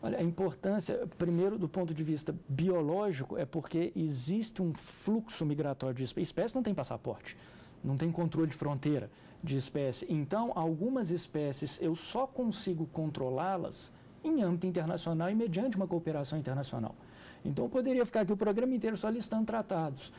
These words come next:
Alguns que nos afetam diretamente, a Convenção, por exemplo, de Direito do Mar, que fala de espécies anádromas e catádromas, ou seja, algumas espécies como o salmão se reproduzem em rios, ou seja, dentro de determinados países,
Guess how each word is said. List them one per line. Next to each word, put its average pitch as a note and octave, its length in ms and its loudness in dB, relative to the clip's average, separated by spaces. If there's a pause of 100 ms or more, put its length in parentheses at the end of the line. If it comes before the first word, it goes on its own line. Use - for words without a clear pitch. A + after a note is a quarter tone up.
(300)
Alguns E3 600 2
que - 80 -2
nos F3 200 4
afetam D3 440 0
diretamente, C#3 760 0
a F#3+ 80 0
Convenção, F#3 560 2
por E3 160 0
exemplo, C3+ 260 0
de D3 100 0
Direito E3 320 2
do F3 80 2
Mar, F3+ 380 2 (420)
que C#3 120 -2
fala C#3+ 260 0
de C#3+ 140 2
espécies C#3 600 -2
anádromas B2+ 840 -2
e C3 60 0
catádromas, B2+ 840 -2
ou C3 100 0
seja, A#2+ 340 -2 (220)
algumas C3+ 360 0
espécies C#3 500 -2
como C#3+ 180 -2
o C3+ 40 0
salmão C#3+ 460 0
se D#3 120 -4
reproduzem E3 600 2
em C#3+ 40 2
rios, F3 520 2 (300)
ou D#3 100 0
seja, C#3 240 0
dentro G3 440 2
de D#3+ 80 0
determinados C3+ 580 0
países, F3 580 0